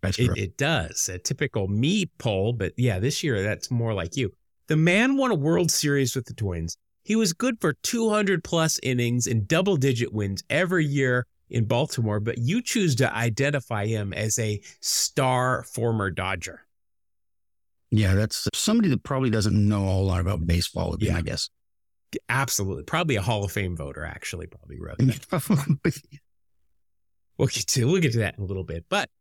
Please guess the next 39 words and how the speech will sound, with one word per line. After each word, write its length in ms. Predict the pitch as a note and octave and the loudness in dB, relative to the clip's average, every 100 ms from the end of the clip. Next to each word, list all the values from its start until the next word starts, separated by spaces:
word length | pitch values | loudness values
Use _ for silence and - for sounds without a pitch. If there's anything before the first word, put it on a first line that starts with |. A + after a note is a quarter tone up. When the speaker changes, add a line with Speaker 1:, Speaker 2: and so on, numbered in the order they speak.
| _ - | _ -8
Speaker 2:
speaking 480 | - C#4 D4+ D4 G3 | 0 4 4 4 4
of 80 | |
former 240 | C3+ G#2+ F#2+ | 2 2 0
Dodgers, 520 | F#2 E2+ D2+ D3 - - | 0 -2 -2 -4 -6 -8
Steve 320 | - A3 A#3+ | -4 0 2
Garvey's 340 | A3 G#3+ F3 - | 2 2 2 0
campaign 440 | F3 C3+ D#3 D3 | -2 0 0 0
for 160 | G#2 - _ | -2 -8 _
Congress 480 | - C3 C3+ G2 F#2 | -6 -4 -2 -2 -4
is 220 | G2 F2+ - | -4 -4 -2
going 240 | B2 A#2 G2 | 0 0 0
about 240 | F2+ F2 | -4 -6
as 140 | F2+ | -8
well 220 | G#2 G#2 F#2 | -4 -2 0
as 80 | - | -2
Scott 280 | - C3+ | 0 0
Erickson's 440 | A#2+ A2 - A#2 - | 2 0 0 -2 -2
two 160 | A#2 | -4
thousand 400 | - F#2+ G2+ G2+ | -4 -4 -4 -4
and 100 | G2 | -6
five 320 | - F#2+ F2+ - | -6 -6 -4 -4
season. 360 | G2+ G2 D3 - _ _ _ - | -4 -2 -4 -6 _ _ _ -2
We 180 | F#3 F3 | 0 0
talked 340 | F3 C#3 - | 0 2 2
about 240 | A#2 G#2+ | 0 0
this 160 | G#2+ - | -2 -4
a 40 | |
couple 260 | - A2+ A2+ | -2 -2 0
of 80 | G#2+ | 0
weeks 200 | G2+ - | 0 -2
back, 260 | G#2+ G#2 - | -4 -4 -4
that 100 | - | -4
Steve 280 | - G2+ | -2 -4
Garvey's 420 | - G2+ F#2 G2 G#2+ | -2 -2 0 -2 0
running 300 | G#2+ G2 F2+ | 0 0 -2
for 140 | A2 | -4
the 360 | G2 F#2+ F#2 F2+ | -2 -2 0 0
open, 500 | A2 - G2+ F#2+ F#2+ _ _ _ _ _ _ | 0 0 0 0 -4 _ _ _ _ _ _
uh, 60 | A2 | -18